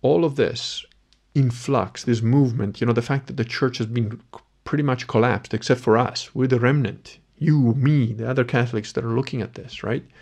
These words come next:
Get strong, get together, help each other out. You know, that's why, well, help Dana, give him a couple of bucks, make sure that, you know, he doesn't have to put his hand in his pocket. He already is putting his hand in his pocket anyway.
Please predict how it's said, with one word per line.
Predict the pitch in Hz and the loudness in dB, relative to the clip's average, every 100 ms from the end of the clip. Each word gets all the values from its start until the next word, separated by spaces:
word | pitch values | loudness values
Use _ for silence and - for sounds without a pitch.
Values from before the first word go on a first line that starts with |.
| - - - - _ _ _ _ _ _ _ - | -20 -20 -20 -20 _ _ _ _ _ _ _ -2
Get | 170 | -2
strong, | - - 156 240 135 117 - - _ _ _ | -2 0 0 2 -2 -6 -12 -20 _ _ _
get | 151 151 | -2 0
together, | 165 135 - 151 104 - - | 2 6 8 6 2 -4 -4
help | 135 - | -4 -2
each | 151 165 | -2 0
other | 156 131 | 2 2
out. | 185 - - - _ _ _ | 0 -6 -12 -20 _ _ _
You | 151 | -6
know, | 117 | -4
that's | 117 143 - | -2 -2 -2
why, | 143 135 135 - _ - | 0 0 -2 -4 _ -4
well, | 151 - - _ _ _ _ - 131 | -4 -4 -12 _ _ _ _ -6 -4
help | 110 156 180 | -2 -2 -2
Dana, | 156 143 107 107 - _ | 0 2 0 -2 -10 _
give | 139 156 | -4 -2
him | 156 | -2
a | |
couple | - 127 123 | 0 0 0
of | 107 | 2
bucks, | 110 - - _ _ _ _ - | 0 -2 -12 _ _ _ _ -2
make | 135 139 | -2 0
sure | - 151 | 0 2
that, | 127 120 - _ | 2 0 -12 _
you | 247 127 | -6 -2
know, | 110 | -2
he | 120 | 0
doesn't | 123 | 0
have | 117 - | -2 -4
to | |
put | 113 120 | -4 -2
his | 110 | 0
hand | 117 113 | 0 0
in | 110 | -2
his | 107 | -4
pocket. | - 127 | -2 0
He | 156 | 4
already | 180 196 143 | 4 4 4
is | 151 | 0
putting | - 120 104 | -2 -4 -2
his | - | -4
hand | 104 | -4
in | 104 | -6
his | 107 | -6
pocket | 110 101 110 | -6 -2 -2
anyway. | 117 117 | -2 -4